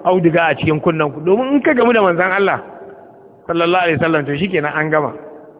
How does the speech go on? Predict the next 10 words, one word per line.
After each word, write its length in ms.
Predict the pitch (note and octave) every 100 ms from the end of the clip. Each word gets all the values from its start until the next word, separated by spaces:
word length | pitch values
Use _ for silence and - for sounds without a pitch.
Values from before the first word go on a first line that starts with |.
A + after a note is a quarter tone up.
| - - _ _ _ _ _ _ _ _ -
Shikenan 320 | G#3+ F3+ E3+ F3
an 100 | F3
gama. 220 | F3+ D#3+ - - - - - - - _ _ _ _ -
Akwai 240 | C#3 A3
irin 140 | A#3+ A#3
waɗanda 260 | A3 G3
za 140 | G3 F#3+
ga 100 | F3+
mutane, 320 | F#3 F3 F3
akwai 220 | D#3 F#3